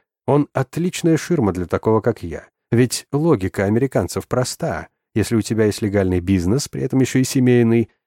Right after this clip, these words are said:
и он приносит доход, значит, ты добропорядочный американец, а не прохвост какой, которого соседи даже на игру в бридж не позовут. Да и деньги через него можно будет отмывать.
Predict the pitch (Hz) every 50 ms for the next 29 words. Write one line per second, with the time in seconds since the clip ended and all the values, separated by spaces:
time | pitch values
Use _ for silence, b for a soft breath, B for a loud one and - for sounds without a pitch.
0 | _ _ _ _ - 107 110 117 107 - - 113 113 110 101 - 110 101 98 120
1 | 110 - - 120 113 110 - - _ _ _ _ - 104 85 90 92 92 - -
2 | 151 - - - 147 135 127 120 165 156 135 123 - 113 95 90 90 95 104 -
3 | - 127 127 139 160 165 196 - - 175 123 90 82 78 80 - - - - -
4 | - 107 98 98 98 - - 143 - - 185 165 131 110 - - - - - -
5 | - 131 107 92 - - - 107 101 95 98 95 - - 101 - - 113 107 98
6 | 117 107 113 107 110 120 117 123 127 120 139 147 151 135 139 151 185 185 139 90
7 | - - - - 101 95 92 - 104 87 87 85 78 78 78 - - - _ _
8 | _ _ - 131 117 113 120 117 113 101 95 139 175 180 143 104 87 - - 101
9 | 90 85 90 87 90 87 87 92 107 110 123 143 139 110 98 90 98 98 - 113
10 | - - 147 170 160 104 76 76 - - -